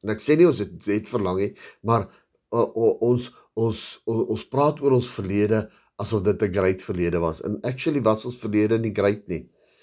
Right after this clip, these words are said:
En, ehm, slaan hierdie skrif vir my. "Daarom dan, hy wat in Christus is."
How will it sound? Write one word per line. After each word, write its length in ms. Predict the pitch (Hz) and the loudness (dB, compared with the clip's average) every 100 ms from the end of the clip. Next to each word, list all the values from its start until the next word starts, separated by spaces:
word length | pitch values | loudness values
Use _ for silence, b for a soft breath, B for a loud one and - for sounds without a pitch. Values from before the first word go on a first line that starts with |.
| b b b b | b b b b
En, 200 | - 101 | -4 0
ehm, 280 | 104 104 92 - _ _ _ _ _ _ _ | 4 2 0 -8 _ _ _ _ _ _ _
slaan 320 | - - 98 | -12 -4 0
hierdie 220 | 185 139 131 | 0 0 -2
skrif 320 | - 123 123 | 0 0 0
vir 100 | 113 | -2
my. 180 | 90 80 - _ _ _ _ _ _ _ _ _ _ _ _ _ _ _ | -2 -6 -10 _ _ _ _ _ _ _ _ _ _ _ _ _ _ _
"Daarom 460 | - 101 113 160 143 | -4 0 2 0 0
dan, 300 | 113 117 - _ _ _ _ _ _ _ _ _ _ _ _ _ _ _ _ _ - | 0 0 -4 _ _ _ _ _ _ _ _ _ _ _ _ _ _ _ _ _ -6
hy 220 | 98 120 | 2 4
wat 200 | 127 120 | 4 2
in 140 | 107 | -2
Christus 420 | - 104 - 82 - | -2 -6 -6 -12 -12
is." 360 | - - - | -16 -18 -20